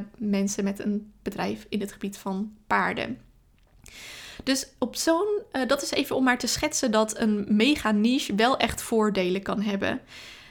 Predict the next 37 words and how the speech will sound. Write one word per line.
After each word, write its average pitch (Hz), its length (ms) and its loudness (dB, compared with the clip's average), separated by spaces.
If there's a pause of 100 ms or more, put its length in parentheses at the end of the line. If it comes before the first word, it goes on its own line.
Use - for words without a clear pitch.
(180)
Ehm, 214 580 2
maar 247 380 4
het, - 240 -2
je 233 120 0
kan 262 240 2
ook, 233 240 0
eh, 220 160 2
voor 220 200 2
groter 226 440 2
gaan. 190 440 -2 (100)
Maar 220 240 6
je 220 120 6
moet 254 280 4
in 262 140 4
ieder 269 160 4
geval 226 280 0
kiezen. 233 340 0
Je 202 160 2
kunt 320 320 0
niet 269 480 2 (300)
iedereen 208 840 4 (140)
willen 202 260 2
bereiken 196 480 -2
en 196 240 0
iedereen 208 560 4
willen 190 240 0
bedienen. 196 500 -4 (500)
Want 226 280 2
een 233 140 4
voorbeeld 254 440 2
die 226 160 2
ik 220 120 -2
heel 254 240 0
vaak 214 320 -2
geef 233 360 0
is: - 140 -2
stel, 302 500 2